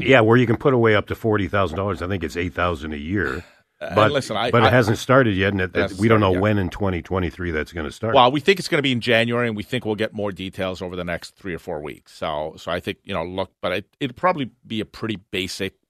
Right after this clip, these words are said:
Speaker 1: savings plan, home savings plan. We used to have them back in the eighties. There was a home savings plan back then, too, where you put money in a, in a home plan, and then you can take it out, and the interest you got on it was tax-free, which is similar to what we're doing here. So this
Speaker 2: This is
Speaker 1: is
Speaker 2: like a T F S A for,
Speaker 1: Yeah, it's,
Speaker 2: for a
Speaker 1: it's,
Speaker 2: home buyer.
Speaker 1: you know what?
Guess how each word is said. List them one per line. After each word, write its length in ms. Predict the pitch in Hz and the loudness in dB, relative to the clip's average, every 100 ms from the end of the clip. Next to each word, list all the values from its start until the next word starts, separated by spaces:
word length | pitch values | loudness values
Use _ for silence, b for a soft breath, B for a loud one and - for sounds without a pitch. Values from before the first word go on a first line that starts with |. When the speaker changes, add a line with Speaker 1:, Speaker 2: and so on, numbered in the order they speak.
| _ | _
Speaker 1:
savings 460 | - 95 87 90 | -12 -8 -8 -10
plan, 380 | - 95 92 92 | -12 -8 -6 -6
home 200 | 95 104 | -6 -8
savings 380 | - 98 95 98 | -8 -8 -8 -12
plan. 300 | - 95 95 b b b | -8 -8 -8 b b b
We 80 | 196 | -6
used 100 | 190 | 2
to 60 | 175 | 2
have 140 | 143 | 2
them 120 | 110 | 0
back 280 | 95 98 104 | 0 0 -2
in 40 | |
the 140 | 95 87 | -8 -6
eighties. 420 | 87 78 76 85 | -6 -8 -12 -14
There 100 | 90 | -14
was 160 | 85 82 | -12 -12
a 60 | |
home 260 | 78 90 82 | -10 -12 -14
savings 380 | - 82 82 - | -10 -10 -10 -12
plan 300 | 95 82 82 | -10 -10 -8
back 240 | 80 76 | -8 -8
then, 200 | 85 80 | -8 -10
too, 280 | - 95 76 | -12 -12 -10
where 120 | 78 | -12
you 120 | 82 | -12
put 200 | - 87 | -12 -12
money 280 | 82 80 80 | -10 -8 -8
in 80 | 78 | -6
a, 160 | 76 _ _ _ _ - | -8 _ _ _ _ -10
in 120 | 95 | -8
a 40 | |
home 220 | 80 101 101 | -4 -4 -4
plan, 320 | 98 95 101 | -4 -2 -4
and 100 | 87 | -6
then 120 | 87 | -8
you 100 | 87 | -10
can 140 | 85 | -14
take 240 | - 92 87 | -8 -8 -6
it 80 | 87 | -4
out, 180 | 87 | -4
and 100 | 85 | -8
the 140 | 85 82 | -10 -10
interest 320 | 92 85 - | -12 -14 -16
you 60 | 82 | -8
got 180 | 82 | -8
on 160 | 78 82 | -6 -8
it 60 | 80 | -10
was 120 | - | -10
tax-free, 540 | 82 78 - - 82 | -8 -8 -8 -14 -12
which 220 | 82 - | -12 -16
is 60 | 80 | -16
similar 340 | - 90 82 80 | -10 -10 -8 -10
to 60 | |
what 160 | 82 80 | -12 -14
we're 80 | 80 | -14
doing 320 | 80 76 69 | -14 -14 -14
here. 180 | 82 73 | -14 -12
So 220 | - 98 | -8 -4
this 100 | 165 | -2
Speaker 2:
This 60 | |
is 60 | - | 4
Speaker 1:
is 40 | 135 | 6
Speaker 2:
like 120 | 117 | 6
a 60 | 117 | 4
T 180 | 139 | 4
F 120 | 107 98 | 4 4
S 180 | 90 | 0
A 160 | 104 95 | 0 -2
for, 200 | - 85 | -4 0
Speaker 1:
Yeah, 180 | 131 117 | 2 0
it's, 100 | 120 | 0
Speaker 2:
for 80 | 80 | -2
a 20 | |
Speaker 1:
it's, 80 | 92 | 0
Speaker 2:
home 220 | 90 71 | -2 -2
buyer. 80 | 67 | -4
Speaker 1:
you 60 | |
know 80 | 302 | -2
what? 200 | 320 254 | -4 -6